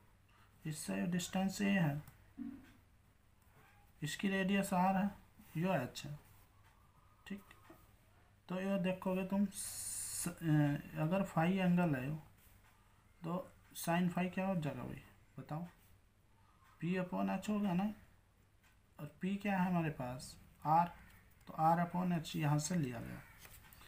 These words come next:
तो देखोगे यहाँ पर कि sin phi की value रख देंगे R upon H, आर स्क्वायर हो जाएगा, एच पर Power कितनी होगी, तीन, एच पर power कितनी होगी,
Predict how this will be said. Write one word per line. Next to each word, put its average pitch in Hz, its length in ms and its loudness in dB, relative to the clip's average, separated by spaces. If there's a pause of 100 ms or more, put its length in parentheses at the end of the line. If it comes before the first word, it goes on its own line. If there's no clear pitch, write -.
(460)
तो 190 80 2
देखोगे 202 540 4 (760)
यहाँ 170 360 10
पर 185 280 6 (1500)
कि 208 100 4
sin 214 400 6 (800)
phi 175 340 2
की 208 140 0
value 180 300 2
रख 151 200 4
देंगे 165 260 2 (220)
R 160 180 4
upon 160 280 -2
H, - 260 -8 (300)
आर 170 300 4
स्क्वायर 156 360 0
हो 160 100 0
जाएगा, 175 280 2
एच 170 140 0
पर 156 320 2 (340)
Power 147 260 0
कितनी 156 300 -4
होगी, 180 220 2 (220)
तीन, 127 240 -4 (1080)
एच 143 140 2
पर - 180 -4
power 160 280 2
कितनी 180 300 -2
होगी, 214 200 2